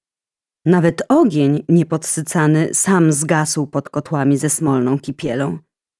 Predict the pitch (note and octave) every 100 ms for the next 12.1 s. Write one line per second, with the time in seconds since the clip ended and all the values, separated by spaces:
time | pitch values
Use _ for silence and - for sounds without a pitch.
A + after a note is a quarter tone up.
0 | _ _ _ _ _ _ _ - D#3 -
1 | B3+ C#4 F3+ D#3+ D#3 D#3 D#3 G3+ _ _
2 | _ _ _ E3+ F3+ C#4 - B3+ - F#3+
3 | D3 D#3+ D#3 D#3 C#3+ C#3 - C#3 C#3 -
4 | C#3+ C3 C#3 - - C3 - C#3+ C#3+ C3
5 | B2+ B2 - D3 - - - F3 - _
6 | _ _ _ _ _ _ _ _ _ _
7 | _ _ _ A3 D4 F3+ C#3+ D3+ C3+ -
8 | C#3+ - _ _ _ - D3+ D3+ - F#4
9 | G#3 F3 A3+ A3+ F3 - D#3 D#3 - D#3+
10 | - C#3 C3 C#3 - - G3 D3 C#3+ -
11 | D3 D#3+ - E3+ E3 B2 B2+ - - A#3+